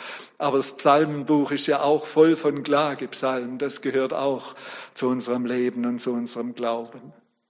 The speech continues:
Und doch im Glauben ist es Realität und ich erlebe Menschen auch in Nöten,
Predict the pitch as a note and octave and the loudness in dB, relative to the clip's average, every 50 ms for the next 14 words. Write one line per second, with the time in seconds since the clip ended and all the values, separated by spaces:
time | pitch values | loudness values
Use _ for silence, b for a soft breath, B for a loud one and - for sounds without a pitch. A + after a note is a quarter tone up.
0 | _ _ _ _ _ _ _ _ _ _ _ _ _ B B B B B B B | _ _ _ _ _ _ _ _ _ _ _ _ _ B B B B B B B
1 | B F3 E3+ F3+ F#3+ A3+ - - G#3 F3 D3+ C#3 F3 D#3+ C#3+ F3 G3+ G3 F#3+ F3+ | B 2 6 8 8 8 6 6 0 0 0 2 4 4 6 6 6 4 4 2
2 | F3+ F3 F3 - - F3 D3 - D#3 D#3+ E3 E3 E3 E3 D#3+ D#3 D#3 D#3+ E3+ E3+ | -2 -2 -2 -2 0 -2 -2 0 2 4 4 4 4 4 4 2 2 2 2 4
3 | E3+ E3+ E3 D#3+ D3 D3+ D3+ C#3 D3+ D3 D3 D#3 D#3+ E3 D#3 D#3 D3+ D3+ F3 F#3 | 4 4 2 2 0 -2 0 2 4 6 6 6 6 4 4 0 -2 -4 -2 0
4 | F#3 - - E3 D3+ - D#3 D#3 F3 F#3 E3+ - D#3+ D3+ D3+ D3+ D3 D#3 E3 E3+ | 0 -2 -2 -2 -4 -4 0 2 2 2 2 2 0 0 0 2 4 4 6 6
5 | E3+ E3+ - - - - | 4 2 0 -8 -10 -10